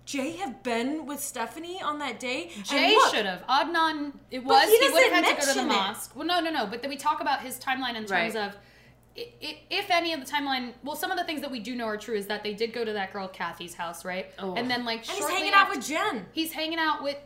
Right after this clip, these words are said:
Speaker 2: Jay and Jen there, but, like, I'm talking about Adnan right now, though. But Adnan did say that, like, then he would have had to go home shortly after, and then he would have had to take food to hi-,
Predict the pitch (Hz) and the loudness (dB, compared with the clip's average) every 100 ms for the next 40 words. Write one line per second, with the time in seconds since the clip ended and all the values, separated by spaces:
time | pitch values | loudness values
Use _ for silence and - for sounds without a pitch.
0 | - 202 - - - 247 262 262 247 226 | -18 -20 -20 -12 -4 -2 -2 -2 -2 0
1 | 214 214 175 190 208 240 240 220 233 247 | 0 0 0 -4 -4 -4 -4 -4 -6 -6
2 | 277 262 226 196 190 175 170 165 170 175 | -4 -2 -2 -2 -4 -8 -10 -12 -14 -14
3 | - - 254 254 269 269 254 240 220 233 | -20 -4 0 4 4 2 0 -2 -4 -8
4 | 214 - 226 214 208 190 196 233 233 247 | -8 -4 -4 -4 -6 -6 -6 -4 -4 -4
5 | 226 214 214 208 202 202 226 208 196 185 | -4 -4 -6 -6 -6 -6 -6 -4 -2 -4
6 | 196 185 190 190 202 190 185 185 175 - | -6 -6 -6 -6 -6 -8 -8 -8 -12 -18
7 | - 185 - 208 196 196 190 170 | -14 -14 -12 -12 -10 -10 -10 -8